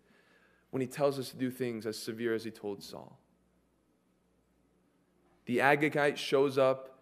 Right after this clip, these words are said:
and causes much trouble, but it's by God's grace that they're able to avoid it. So as we come back to First Samuel fifteen, we read the final two verses. He kills Agag in verse thirty-four. Then Samuel went to Ramah,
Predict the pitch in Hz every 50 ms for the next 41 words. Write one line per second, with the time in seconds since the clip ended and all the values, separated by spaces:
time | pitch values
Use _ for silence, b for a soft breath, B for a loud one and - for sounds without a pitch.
0 | _ _ _ - - 120 - - 135 131 127 127 123 113 123 127 135 131 - -
1 | - - 139 131 123 127 127 123 120 123 120 117 - - 120 117 117 110 123 120
2 | 123 127 120 117 117 120 127 120 113 110 - 110 110 117 113 - 113 120 117 113
3 | - 110 104 104 101 110 110 107 104 101 98 - b b b b b b b b
4 | b _ - - 131 139 131 139 147 143 - 151 156 151 147 151 147 147 - 135
5 | - - 151 135 - - 143 143 139 131 - 143 127 - 139 127 120 120 120 117
6 | 127 123 120 117 - - 123 127 127 127 127 - 131 120 113 110 107 107 - -
7 | 98 98 101 - - - _ b b b b b b b b b b b b b
8 | b b b b b _ - 131 127 - - 160 151 160 151 - 135 151 151 147
9 | 156 151 156 156 147 139 131 127 139 139 135 - 147 143 143 131 - - 131 123
10 | 123 127 123 120 - - 160 147 151 156 156 156 147 147 135 143 143 147 147 -
11 | 139 131 131 131 131 127 123 117 113 110 113